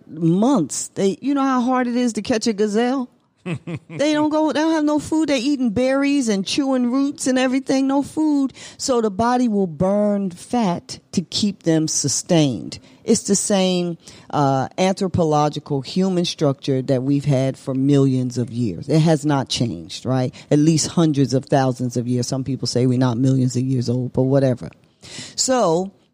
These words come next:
Speaker 1: in this society of frankenfoods, where the foods are created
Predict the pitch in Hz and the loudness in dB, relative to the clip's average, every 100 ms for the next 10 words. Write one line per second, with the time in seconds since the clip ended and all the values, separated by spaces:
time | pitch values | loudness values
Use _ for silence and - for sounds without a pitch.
0 | - 220 202 247 302 247 233 208 160 151 | -4 0 2 2 0 -2 -2 0 0 0
1 | 143 - 165 139 - - 214 208 147 135 | -4 -2 0 0 -2 -2 -2 0 -2 -2
2 | 147 127 160 - - _ _ _ _ _ | -4 -2 -4 -8 -14 _ _ _ _ _
3 | 180 180 165 - 214 202 180 - 160 156 | -2 0 0 0 0 0 -2 -2 2 2
4 | 147 143 - - 170 160 220 226 165 | 2 0 -4 -2 0 2 0 2 0